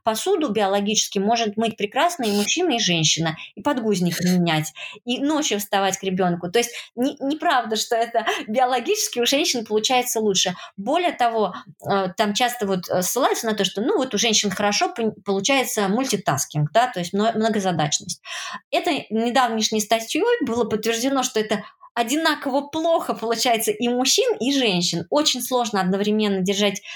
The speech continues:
две, э, два фокуса внимания. Там, допустим, ты пытаешься написать научную статью или что-то анализируешь, и у тебя тут ребенок носится и пытается, значит, там кошку посадить на люстру.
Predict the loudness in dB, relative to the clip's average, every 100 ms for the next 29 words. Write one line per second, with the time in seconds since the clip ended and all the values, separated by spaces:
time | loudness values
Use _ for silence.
0 | -6 -2 0 2 2 2 0 -2 0 0
1 | -2 -2 -2 0 -2 0 0 0 0 2
2 | 0 0 0 0 0 2 0 -2 -4 -2
3 | 2 2 2 0 -2 0 0 2 0 0
4 | 0 -2 2 0 2 0 0 -2 -4 0
5 | 2 2 0 2 2 2 0 0 -2 2
6 | 2 2 0 0 0 0 -4 -4 -8 -6
7 | -2 0 0 0 0 0 0 0 0 0
8 | -2 -2 -4 0 2 2 2 2 0 0
9 | -2 -4